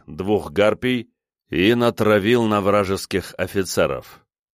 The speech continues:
Те настолько не ожидали увидеть в союзниках у Боретинских столь сильного ветряного мага, что потеряли дар речи. Призванные существа хватали холодными острыми когтями этих бедолаг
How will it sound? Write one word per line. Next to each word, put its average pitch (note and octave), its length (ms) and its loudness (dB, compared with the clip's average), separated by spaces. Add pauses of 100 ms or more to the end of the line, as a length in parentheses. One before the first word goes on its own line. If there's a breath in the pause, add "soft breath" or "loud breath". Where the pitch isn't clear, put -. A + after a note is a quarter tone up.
(120)
Те D#2+ 300 -2
настолько G2 680 -2
не G#2 120 -2
ожидали F2+ 680 0
увидеть E2+ 520 -6
в - 60 -16
союзниках F2 720 -4
у F#2+ 60 -6
Боретинских F2+ 720 -4
столь F2 260 -4
сильного F2 440 -4
ветряного E2+ 560 -2
мага, D2+ 400 -4 (320)
что - 240 -4
потеряли G2 500 0
дар F2 380 0
речи. F#2 580 -2 (680)
Призванные A2 640 0
существа F#2+ 600 -4
хватали F2+ 540 0
холодными F2+ 600 -2
острыми E2+ 480 -4
когтями E2+ 520 -4
этих E2+ 300 -4
бедолаг D#2+ 640 -4